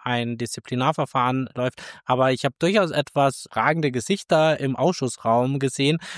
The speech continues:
denn der Vortrag der Zeugin, der war tatsächlich sehr verwaltungstechnisch. Also mich als Verwaltungswissenschaftler freut das ja,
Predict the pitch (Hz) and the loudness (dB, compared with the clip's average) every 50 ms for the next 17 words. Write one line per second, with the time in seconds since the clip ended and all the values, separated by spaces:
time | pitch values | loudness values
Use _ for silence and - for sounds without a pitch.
0 | 143 - - 127 123 127 135 131 123 120 - 123 117 117 127 - - - 117 120 | -14 -4 0 2 2 2 2 0 -2 -2 0 0 2 2 2 0 -2 -2 0 0
1 | 143 - - - 135 127 - - 127 - - 127 123 120 117 123 117 117 113 110 | 0 0 0 -2 -2 -2 -2 -6 -8 -6 -2 0 0 0 0 -2 -2 -2 -2 0
2 | 110 113 110 104 - - - 117 - - - 127 120 - - 123 110 - - - | 2 2 0 0 -2 -6 -10 -10 -10 -8 -8 -8 -8 -6 -8 -8 -8 -8 -12 -12
3 | - - - 147 143 143 139 - - 135 117 120 131 156 170 156 - - 139 120 | -10 -4 0 2 2 2 2 2 0 0 2 4 4 4 2 2 0 -2 -4 -4
4 | - - - - - - 131 117 - - - 143 165 175 - - - - 143 - | -4 -10 -14 -14 -6 -4 -4 -4 -2 -2 0 0 0 0 -2 -8 -12 -12 -6 -2
5 | - 120 117 120 135 131 - 127 120 - - 123 110 117 123 127 - 135 117 - | 0 0 2 2 2 2 2 2 2 0 -2 2 2 2 2 2 0 -4 -4 -2
6 | 135 131 - - - - 131 123 - - 113 101 - - - - 147 208 240 - | -2 -2 -2 -4 -2 -2 -2 -2 -2 -4 -4 -6 -6 -4 0 2 2 2 4 2
7 | 170 147 123 - 139 131 127 147 160 | 0 0 0 0 0 2 4 4 2